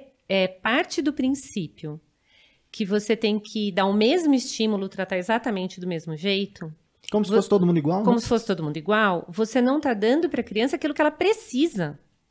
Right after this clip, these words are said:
Speaker 1: Essa que é a questão. E justiça é você dar pra cada um o que cada um precisa.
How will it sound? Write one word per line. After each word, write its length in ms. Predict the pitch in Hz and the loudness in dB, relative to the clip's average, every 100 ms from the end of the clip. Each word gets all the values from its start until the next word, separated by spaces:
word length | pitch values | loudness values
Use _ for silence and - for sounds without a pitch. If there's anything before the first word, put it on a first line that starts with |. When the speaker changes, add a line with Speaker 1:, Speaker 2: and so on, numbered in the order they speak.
| _ _ - | _ _ 0
Speaker 1:
Essa 260 | 240 440 | 0 2
que 100 | 403 | 0
é 20 | |
a 40 | 302 | 0
questão. 500 | 220 208 - 147 139 - - _ _ - | 0 -2 -4 -4 -8 -20 -20 _ _ -4
E 160 | 240 | -2
justiça 580 | 233 302 - - 247 254 | 0 -2 -2 -2 0 0
é 20 | |
você 260 | 349 403 392 | 0 0 0
dar 120 | 269 | 0
pra 100 | 269 | -2
cada 240 | 277 254 247 | -2 0 2
um 40 | |
o 40 | 277 | 0
que 80 | |
cada 220 | - 359 320 | 0 2 2
um 80 | |
precisa. 640 | 359 480 - 330 359 208 | 4 2 4 0 0 -2